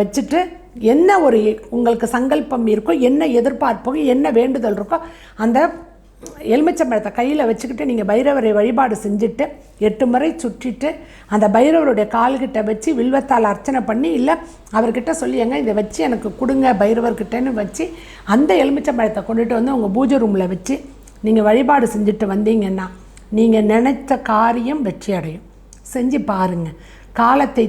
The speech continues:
தன் கையில வச்சிருக்கக்கூடிய கால பைரவர் ஒரு காலம் ஒருத்தரையும் ஏமாற்றியதாக சரித்திரமே இல்லை. அதனால தான் நான் உங்களுக்கு ஒவ்வொருக்கையும் சொல்லும் பொழுது காலத்தை நாங்க ஜோதிடர் சொல்லலாம், நாங்க எல்லாமே கணிக்கர்,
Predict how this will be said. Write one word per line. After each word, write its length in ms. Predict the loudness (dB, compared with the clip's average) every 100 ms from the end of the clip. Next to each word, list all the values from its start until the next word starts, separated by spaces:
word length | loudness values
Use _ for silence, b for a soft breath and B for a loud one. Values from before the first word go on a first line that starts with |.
| -2
தன் 160 | -2 2
கையில 320 | 2 2 2
வச்சிருக்கக்கூடிய 640 | 0 -2 -2 -2 -2 -2 0 2
கால 180 | 2 2 2
பைரவர் 460 | 2 4 2 2 2
ஒரு 120 | 2 4
காலம் 320 | 4 4 2 B B B B 0
ஒருத்தரையும் 560 | 2 2 0 0 0 2 2
ஏமாற்றியதாக 760 | 2 0 -2 -4 0 0 0 -4 -4
சரித்திரமே 640 | -4 -4 -2 -2 0 -2 -4
இல்லை. 180 | -6 -6 -10 b b b b b -6
அதனால 320 | 0 2 2 2
தான் 120 | 2
நான் 120 | 0
உங்களுக்கு 320 | -2 -6 -6 -2
ஒவ்வொருக்கையும் 680 | 0 2 0 -2 -6 -4 -4
சொல்லும் 320 | 0 2 2 2
பொழுது 260 | 0 -2 -6 B B B B 0
காலத்தை 380 | 2 4 2 0 0
நாங்க 180 | -2 -2 2
ஜோதிடர் 420 | 2 2 -2 -2 -2
சொல்லலாம், 420 | 2 2 0 -4 -12 b b b b -2
நாங்க 180 | 0 2 2
எல்லாமே 280 | 2 2 0 0
கணிக்கர், 440 | 2 2 0 -2